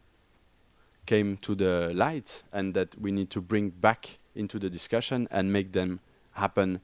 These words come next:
this time in two thousand fifteen. And for that, the, I will finish by a motto of Jacques Delors,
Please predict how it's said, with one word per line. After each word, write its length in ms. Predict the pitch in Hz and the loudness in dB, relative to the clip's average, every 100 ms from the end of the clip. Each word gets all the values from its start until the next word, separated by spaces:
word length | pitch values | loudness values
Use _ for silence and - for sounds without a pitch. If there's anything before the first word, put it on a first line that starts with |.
| _ | _
this 300 | 104 131 147 | 0 2 2
time 380 | - 98 101 127 - - | 2 2 2 -2 -6 -8
in 140 | 110 | -6
two 140 | 98 110 | -4 -2
thousand 440 | 110 98 101 98 - _ _ | 0 2 2 0 -4 _ _
fifteen. 500 | 113 - - 87 80 - - - | -10 -8 -6 -6 -8 -16 -20 -8
And 120 | 104 | -6
for 140 | - 110 | 0 4
that, 420 | 123 170 - - - - - | 6 4 2 -12 -14 -20 -8
the, 300 | 107 104 101 | 2 4 4
I 140 | 95 104 | 2 2
will 260 | 104 101 | 2 -2
finish 420 | - - 113 113 | -6 -2 0 0
by 140 | - 98 | 2 2
a 100 | 98 | 4
motto 360 | 120 131 131 | 2 0 2
of 140 | 117 95 | 0 0
Jacques 240 | 120 113 | 0 0
Delors, 420 | 104 101 123 151 | 0 2 4 2